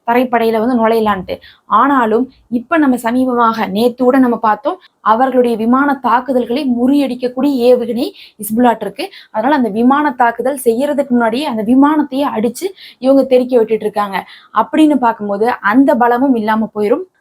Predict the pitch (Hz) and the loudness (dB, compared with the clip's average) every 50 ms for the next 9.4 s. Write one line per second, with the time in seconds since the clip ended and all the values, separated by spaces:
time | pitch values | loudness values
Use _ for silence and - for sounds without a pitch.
0 | _ _ _ - 220 240 233 277 277 277 269 - 311 277 254 262 240 233 - 254 | _ _ _ 0 0 2 2 4 2 2 2 0 -2 0 2 2 0 0 0 -4
1 | 285 269 240 226 226 240 277 262 - 226 226 233 240 254 247 - 233 220 214 208 | -4 -4 -4 -2 -2 -2 -4 -2 -2 0 2 2 2 2 2 0 -2 -2 -2 -4
2 | 202 196 185 185 185 185 - - - _ _ - 185 214 233 269 262 269 269 254 | -2 -2 -2 -2 -2 -6 -8 -18 -20 _ _ -4 0 0 0 2 2 2 2 2
3 | 240 226 254 302 269 226 208 220 247 262 254 254 247 240 - 226 240 240 233 254 | 2 0 -2 -2 0 0 0 2 0 0 0 0 -2 -2 -2 -2 -2 0 0 0
4 | 302 294 254 247 240 240 247 247 247 220 208 - 202 196 190 180 165 - - 190 | 0 0 2 2 2 2 2 0 -2 -4 -6 -6 -6 -6 -6 -8 -8 -8 -6 -4
5 | 190 226 262 277 262 247 240 269 311 285 226 196 208 240 262 262 277 285 277 262 | -2 0 2 2 2 2 2 0 0 0 -2 -2 2 4 4 4 4 2 2 0
6 | 233 220 - 220 214 208 214 196 196 185 151 - - - - - _ _ - 180 | -2 -2 -4 -4 -4 -2 -4 -4 -4 -4 -4 -6 -10 -18 -20 -20 _ _ -2 0
7 | 202 240 269 277 269 269 247 247 247 233 226 220 208 202 233 349 349 285 220 233 | 2 2 2 2 2 0 -2 0 0 -2 -2 -2 -2 -2 -2 -2 0 0 0 0
8 | 247 240 254 240 226 226 240 285 311 285 277 - _ _ _ _ _ 233 254 269 | 0 2 2 2 2 2 0 0 0 -2 -6 -8 _ _ _ _ _ 2 4 4
9 | 302 294 285 269 254 254 247 233 | 4 2 2 2 2 2 2 0